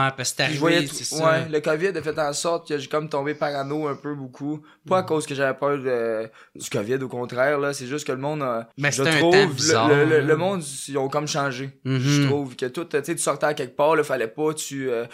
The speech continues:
Speaker 2: tu sois proche de moi. Pas
Speaker 1: Ouais,
Speaker 2: moi, mais les
Speaker 1: ouais.
Speaker 2: gens voulaient pas que tu sois proche de
Speaker 1: Ouais,
Speaker 2: eux.
Speaker 1: tout, il y avait
Speaker 2: Tout le monde
Speaker 1: peur
Speaker 2: voulait se
Speaker 1: en
Speaker 2: pogner.
Speaker 1: Ouais.
Speaker 2: Fait que ça me
Speaker 1: C'était
Speaker 2: tentait
Speaker 1: pas un
Speaker 2: plus.
Speaker 1: beau temps,
Speaker 2: Non.
Speaker 1: là.
Speaker 2: Mais tu sais, surtout le fait, tu sais, le covid a fait en sorte aussi, tu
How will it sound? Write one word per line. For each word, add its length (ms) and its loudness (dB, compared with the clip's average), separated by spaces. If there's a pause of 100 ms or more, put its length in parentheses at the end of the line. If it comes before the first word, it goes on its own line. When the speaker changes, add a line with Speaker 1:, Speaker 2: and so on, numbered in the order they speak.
(180)
Speaker 2:
tu 60 -4
sois 180 0
proche 220 -2
de 80 0
moi. 320 -2 (260)
Pas 80 0
Speaker 1:
Ouais, 60 -2
Speaker 2:
moi, 240 4
mais 80 2
les 80 0 (100)
Speaker 1:
ouais. 60 4
Speaker 2:
gens 140 2
voulaient 140 2
pas 120 -6
que 40 -8
tu 60 -6
sois 140 -2
proche 260 -4
de 80 0
Speaker 1:
Ouais, 200 2
Speaker 2:
eux. 240 2
Speaker 1:
tout, 40 -10
il 80 -6
y 60 2
avait 180 0
Speaker 2:
Tout 80 -4
le 80 4
monde 80 6
Speaker 1:
peur 80 4
Speaker 2:
voulait 100 4
se 60 0
Speaker 1:
en 40 -4
Speaker 2:
pogner. 520 -2 (100)
Speaker 1:
Ouais. 320 0
Speaker 2:
Fait 220 0 (720)
que 60 -14
ça 180 -2
me 60 -4
Speaker 1:
C'était 140 -2
Speaker 2:
tentait 180 2
Speaker 1:
pas 80 6
un 20 2
Speaker 2:
plus. 160 0
Speaker 1:
beau 100 -2
temps, 200 -4
Speaker 2:
Non. 260 0
Speaker 1:
là. 220 -10
Speaker 2:
Mais 100 -2
tu 60 -8
sais, 160 -2
surtout 340 -6
le 60 -2
fait, 320 -2
tu 80 -16
sais, 340 -2 (2000)
le 80 0
covid 200 0
a 100 -2
fait 100 -2
en 120 4
sorte 260 -2
aussi, 260 -4
tu 380 -12